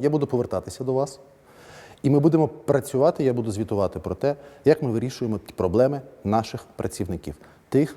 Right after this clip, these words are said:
які є основою нашої компанії. І ще одне, друзі. З завтрашнього дня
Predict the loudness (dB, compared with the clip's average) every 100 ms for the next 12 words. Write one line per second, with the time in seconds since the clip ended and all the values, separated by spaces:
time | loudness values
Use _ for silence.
0 | -8 -6 -4 -4 -2 -4 0 0 2 0
1 | -4 -6 -8 -10 -10 -12 -14 -18 _ -20
2 | -4 4 8 8 8 -2 -4 -6 -10 -20
3 | _ _ -20 -20 -20 -20 -20 -8 6 8
4 | 8 2 -6 -6 -6 -10